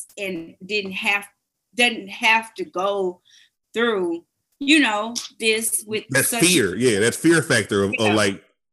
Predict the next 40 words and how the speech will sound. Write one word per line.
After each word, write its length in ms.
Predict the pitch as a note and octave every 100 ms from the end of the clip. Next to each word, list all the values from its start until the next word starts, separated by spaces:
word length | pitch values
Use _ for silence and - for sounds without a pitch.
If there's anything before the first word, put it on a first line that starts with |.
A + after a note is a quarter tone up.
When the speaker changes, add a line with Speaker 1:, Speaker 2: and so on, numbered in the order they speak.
| _
Speaker 2:
you 100 | B2+
know, 60 | G#2+
Speaker 1:
Right. 220 | G2+ F#2 - _ _ _ _ _ _ _ - -
Speaker 2:
her, 200 | D#3+ D3+
she 160 | - F#3+
couldn't 220 | F#3 C#3+
let, 300 | C#3 A#2+ -
she 100 | D#3+
basically 380 | C#3+ D#3 C#3+ B2
would 140 | A#2+
have 160 | B2+ A2
to 80 |
be 300 | G2+ B2 A2+ -
in 180 | C3 A#2+
the 60 |
house, 260 | B2 A#2+ A2
like, 160 | A2
forever, 400 | - A2 A#2+ G#2+
and 80 | G2+
you 80 | G#2+
still 240 | - C#3
would 140 | B2 F#2+
be 100 | F#2+
nervous." 480 | F#2+ E2+ D#2+ - - _ _ _ _
Speaker 1:
It's, 440 | B3 A#3 A3+ - -
exactly. 600 | G#3+ G3+ F#3 E3+ E3 D#3+
And 180 | G3 G3+
my 140 | G3+ F#3+
Speaker 2:
Yeah. 20 |
Speaker 1:
s-, 220 | - -
one 100 | G3 - F#3+
of 60 |
my 140 | F#3+ E3+
sisters 840 | - - D#4+ - F#3 D#3 B2 - _ - _ -
has 320 | A3+ G3+ -
lupus 400 | F#3 F3 E3+ -
as 160 | D#3+ G#3
well. 420 | A#3 F#3+ - - A#2
Speaker 2:
Right, 280 | A2 E2+ G2+
right. 260 | F#2+ E2